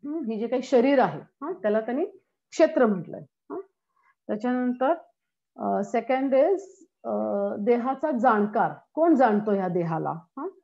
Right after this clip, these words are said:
That is क्षेत्रज्ञ. हं, ह्या देहाचा जाणकार जो आहे तो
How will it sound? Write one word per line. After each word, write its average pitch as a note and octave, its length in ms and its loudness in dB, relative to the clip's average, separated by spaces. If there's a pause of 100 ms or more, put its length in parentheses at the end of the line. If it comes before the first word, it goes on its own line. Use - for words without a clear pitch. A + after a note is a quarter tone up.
That A3 160 0
is D4 80 -4 (140)
क्षेत्रज्ञ. A3+ 640 2 (380)
हं, D4+ 120 -8
ह्या A3 120 -4
देहाचा G#3+ 400 -2
जाणकार A3+ 440 0
जो A#3 100 -2
आहे A3 180 -2
तो D4+ 360 -6